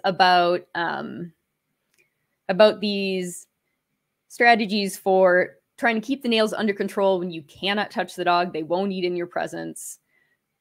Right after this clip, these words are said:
um, the real scared pups? I should point out that if you are going to put abrasive surfaces in their pen, um, keep an eye that,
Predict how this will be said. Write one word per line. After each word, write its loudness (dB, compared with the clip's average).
um, -10
the -6
real 0
scared -6
pups? -10
I 4
should 0
point 0
out 2
that 4
if -2
you -2
are 4
going -4
to 2
put -2
abrasive -2
surfaces -2
in -4
their -2
pen, -6
um, 0
keep -4
an 0
eye 0
that, 0